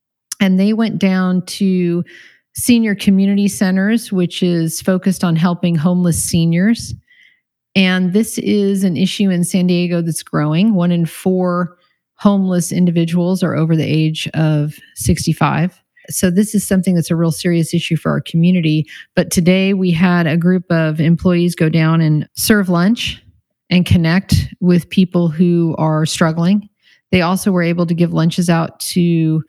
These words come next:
homeless individuals and really contribute to that effort with serving seniors. Tonight, uh, we have Locana Bio going down to Barrio Logan, uh, College Institute in Barrio Logan and,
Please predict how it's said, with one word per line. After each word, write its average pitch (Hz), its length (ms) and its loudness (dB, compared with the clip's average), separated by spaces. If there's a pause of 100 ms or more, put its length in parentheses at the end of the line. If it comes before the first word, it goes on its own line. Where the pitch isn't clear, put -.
(220)
homeless 190 380 2
individuals 180 680 0
and 170 100 2
really 165 180 2
contribute 170 460 2
to 170 120 0
that 156 220 0
effort 175 400 0
with 175 140 0
serving 190 360 2
seniors. 208 640 0 (240)
Tonight, 190 560 2 (580)
uh, 165 340 0
we 190 120 4
have 190 160 2
Locana 185 500 2
Bio 175 540 0
going 175 260 2
down 170 220 2
to 175 60 2
Barrio 165 340 0
Logan, 170 680 2
uh, - 320 -4
College 170 340 0
Institute 185 580 0
in 165 100 0
Barrio 165 300 0
Logan 170 420 2
and, 156 220 0